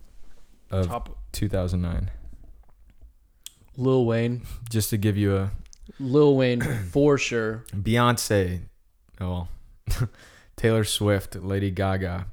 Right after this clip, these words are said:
Speaker 1: Pink, Drake, the Black Eyed Peas.
Speaker 2: Where the hell is Lil Wayne?
Speaker 1: Eminem, Nickelback. Nickelback.
Speaker 2: Dude.
Speaker 1: Jay-Z, Katy Perry.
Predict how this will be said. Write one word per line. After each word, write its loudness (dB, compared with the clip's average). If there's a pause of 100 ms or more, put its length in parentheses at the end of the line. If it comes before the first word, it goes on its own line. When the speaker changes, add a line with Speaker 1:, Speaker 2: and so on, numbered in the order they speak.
(120)
Speaker 1:
Pink, 4 (120)
Drake, -2 (480)
the -6
Black 0
Eyed 0
Peas. -4
Speaker 2:
Where -6
the -4
hell -4
is -6
Lil 0
Wayne? 0 (360)
Speaker 1:
Eminem, 2 (220)
Nickelback. 0 (420)
Nickelback. 6 (120)
Speaker 2:
Dude. -8 (200)
Speaker 1:
Jay-Z, 2 (560)
Katy -4
Perry. 2